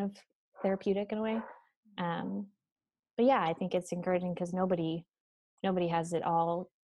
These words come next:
figured out and ending and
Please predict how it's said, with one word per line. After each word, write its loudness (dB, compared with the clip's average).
figured -2
out -2
and -8
ending -2
and -6